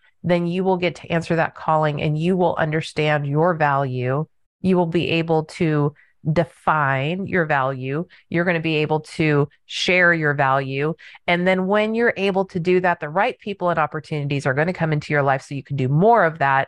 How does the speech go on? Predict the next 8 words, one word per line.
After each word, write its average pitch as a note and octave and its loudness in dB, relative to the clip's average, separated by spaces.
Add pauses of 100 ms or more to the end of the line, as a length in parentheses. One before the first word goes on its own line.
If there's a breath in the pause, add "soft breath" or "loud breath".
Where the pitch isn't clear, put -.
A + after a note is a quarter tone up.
And C3+ -6
that, G#3+ 2
Bombshell, C3+ 0 (420)
is D3 -6
where C#3 -2
you C3+ 0
find B2+ -2
joy F3 0